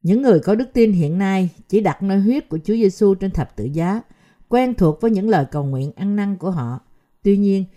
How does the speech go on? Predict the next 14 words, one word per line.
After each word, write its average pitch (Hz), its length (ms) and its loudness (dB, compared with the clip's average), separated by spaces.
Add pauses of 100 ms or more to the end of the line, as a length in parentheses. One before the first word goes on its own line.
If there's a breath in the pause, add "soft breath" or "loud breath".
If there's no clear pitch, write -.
(160 soft breath)
điều 202 240 8
mà 208 120 2
họ 180 160 0
phải 220 160 -2
nhận 196 260 -2
biết 302 180 -2
là 175 180 -2 (100)
qua 240 200 0
những 247 220 -2
lời 180 140 0
cầu 156 180 -4
nguyện 143 220 -6
ăn 214 240 -4
năn, 220 220 -4